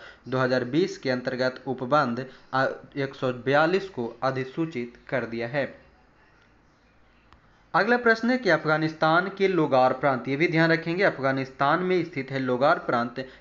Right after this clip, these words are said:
जहां पर आतंकवादी हमला हुआ था,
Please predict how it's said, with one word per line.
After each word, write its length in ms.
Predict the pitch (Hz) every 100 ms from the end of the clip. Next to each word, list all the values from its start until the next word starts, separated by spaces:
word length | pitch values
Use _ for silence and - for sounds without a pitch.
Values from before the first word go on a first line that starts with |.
| -
जहां 260 | 135 139
पर 180 | 160 156
आतंकवादी 720 | 127 123 127 127 131 135 120 120
हमला 260 | 147 196 208
हुआ 240 | 127 120
था, 380 | 120 120 117